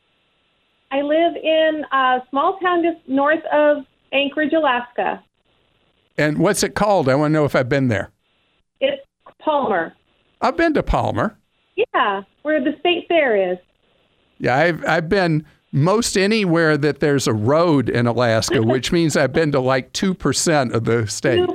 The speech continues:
Speaker 1: Yeah, <laughs> that's true. That's true. Well, my husband and I moved out here when we were young, and we just love, love being in Palmer.
Speaker 2: That's great.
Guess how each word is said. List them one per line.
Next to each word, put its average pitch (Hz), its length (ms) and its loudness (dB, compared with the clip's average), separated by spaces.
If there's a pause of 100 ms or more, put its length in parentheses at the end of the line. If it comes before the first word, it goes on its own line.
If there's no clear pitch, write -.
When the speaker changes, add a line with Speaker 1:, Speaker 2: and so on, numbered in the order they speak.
(240)
Speaker 1:
Yeah, 311 160 -2 (260)
<laughs> 320 200 -2
that's 302 240 0 (100)
true. 262 440 2 (680)
That's 254 220 0 (100)
true. 214 400 -2 (540)
Well, 240 100 -2
my 247 180 2
husband 320 340 2
and 302 80 0
I 285 120 2
moved 277 300 0
out 269 240 2
here 285 240 2
when 247 240 2
we 262 160 4
were 233 120 2
young, 262 460 0
and 233 120 0
we 240 100 -8
just 277 200 -2
love, 247 340 0 (420)
love 240 260 -2
being 254 220 2
in 247 120 0
Palmer. 190 480 -4 (920)
Speaker 2:
That's 165 300 0
great. 104 440 -2